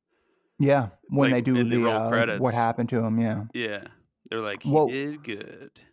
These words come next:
Speaker 1: what'd you think of this?
Speaker 2: I thought it was great. I don't know if
Speaker 1: Yeah.
Speaker 2: it, like, I've, you know, it's like a, it's like a long movie,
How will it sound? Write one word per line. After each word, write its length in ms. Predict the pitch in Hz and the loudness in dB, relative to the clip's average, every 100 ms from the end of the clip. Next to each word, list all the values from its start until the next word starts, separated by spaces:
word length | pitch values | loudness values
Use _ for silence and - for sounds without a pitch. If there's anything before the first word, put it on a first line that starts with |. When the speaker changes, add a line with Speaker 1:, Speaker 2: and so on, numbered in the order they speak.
| _ - | _ -2
Speaker 1:
what'd 180 | 147 139 | -2 0
you 60 | |
think 140 | 143 127 | 0 0
of 60 | 110 | 0
this? 280 | 107 - _ _ _ _ _ _ _ _ _ _ _ - | -2 -8 _ _ _ _ _ _ _ _ _ _ _ -6
Speaker 2:
I 80 | 127 | 0
thought 120 | 208 | 2
it 20 | |
was 120 | 139 | 0
great. 380 | - 117 151 - _ _ _ | -2 -4 -4 -6 _ _ _
I 60 | - | 0
don't 120 | 180 | 2
know 120 | 208 | 2
if 120 | 208 202 | 0 -2
Speaker 1:
Yeah. 20 | |
Speaker 2:
it, 120 | 139 | -2
like, 320 | 143 131 - _ _ _ _ _ 143 | -2 -2 -6 _ _ _ _ _ -8
I've, 160 | 147 - | -8 -2
you 120 | 147 | 0
know, 120 | 196 | 0
it's 120 | 185 | 0
like 80 | 175 | -6
a, 60 | 147 _ _ | -8 _ _
it's 100 | 208 | -4
like 80 | 214 | -2
a 60 | |
long 400 | 127 127 151 131 | 0 2 2 0
movie, 540 | 117 131 143 180 190 | -2 -4 -2 -4 -6